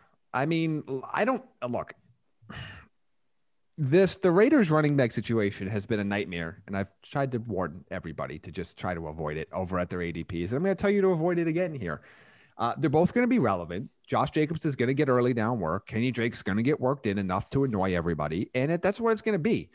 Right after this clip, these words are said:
Uh, the same logic applies in the sense that if you're gonna be winning more games late, you're not forced to chuck the ball in the fourth quarter. You, you're gonna get a little bit more volume there in the salt, and salt away games in the second half.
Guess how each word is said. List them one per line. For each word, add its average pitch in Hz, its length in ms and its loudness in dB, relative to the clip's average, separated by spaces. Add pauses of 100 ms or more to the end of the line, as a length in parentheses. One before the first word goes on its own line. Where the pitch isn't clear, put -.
(400)
Uh, 110 200 -2
the 143 80 0
same 226 280 4
logic 180 340 4
applies 143 440 2
in 147 60 -2
the 139 60 0
sense 127 280 -2
that 123 140 2
if 123 120 0
you're 123 100 2
gonna 127 120 2
be 127 120 4
winning 127 300 2
more 127 200 2
games 127 340 -2
late, 104 300 2
you're 98 100 -8
not 95 220 -4
forced 113 260 -2
to 110 60 -14
chuck - 320 -2
the 120 60 -2
ball 104 180 2
in 104 80 0
the 104 60 -2
fourth 104 300 -2
quarter. 90 360 -2
You, 92 160 -4
you're 104 180 -4
gonna 104 140 -2
get 101 100 0
a - 20 2
little 104 100 2
bit 107 140 2
more 110 220 2
volume 90 420 2
there 92 260 0
in 110 140 -6
the 101 100 -2
salt, 95 260 -4
and 107 160 -2
salt 101 300 -2
away 104 200 0
games 87 340 -4
in 92 80 -6
the 92 60 -6
second - 340 -8
half. 78 260 -10